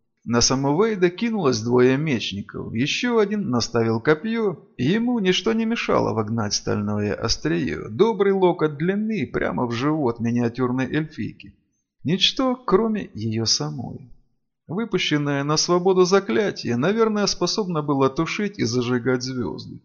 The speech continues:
Во всяком случае, именно так показалось милорду ректору, потому что его самого швырнуло обратно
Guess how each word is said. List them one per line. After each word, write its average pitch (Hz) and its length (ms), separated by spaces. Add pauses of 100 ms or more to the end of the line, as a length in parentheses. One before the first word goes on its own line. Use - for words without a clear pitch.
(160)
Во 120 120
всяком 240 320
случае, 233 580
именно 214 420
так 214 320
показалось 120 580
милорду 139 380
ректору, - 580 (160)
потому 226 340
что - 180
его 185 200
самого 214 520
швырнуло 123 560
обратно 131 500